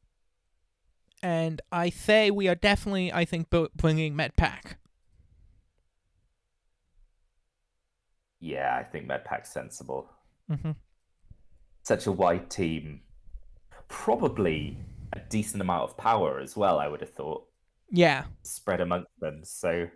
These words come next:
Speaker 1: Especially since we have
Speaker 2: Yeah,
Speaker 1: two
Speaker 2: I'd be
Speaker 1: characters with action compression flat builders, between Crystal being able to beam with a bunch of flat builder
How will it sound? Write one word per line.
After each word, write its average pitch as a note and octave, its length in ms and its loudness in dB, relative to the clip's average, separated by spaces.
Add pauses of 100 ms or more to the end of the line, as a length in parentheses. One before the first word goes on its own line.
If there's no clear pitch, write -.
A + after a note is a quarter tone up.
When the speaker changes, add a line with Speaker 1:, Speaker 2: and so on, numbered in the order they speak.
(140)
Speaker 1:
Especially A3+ 520 4
since G3+ 260 0
we F#3+ 120 0
have F#3 180 2
Speaker 2:
Yeah, G3+ 140 6
Speaker 1:
two A3+ 80 6
Speaker 2:
I'd G#3+ 60 2
be - 60 0
Speaker 1:
characters F3+ 520 6
with E3 320 0 (160)
action F3+ 360 2
compression D#3+ 640 2
flat - 280 4
builders, D#3 520 0
between D#3 600 -4 (520)
Crystal D#3 580 6 (540)
being E3 220 2
able D#3+ 220 -2
to D#3+ 80 0
beam D#3+ 360 8
with D#3 160 -2
a - 40 -4
bunch D#3 200 0
of - 60 -16
flat D#3 220 0
builder D#3+ 400 0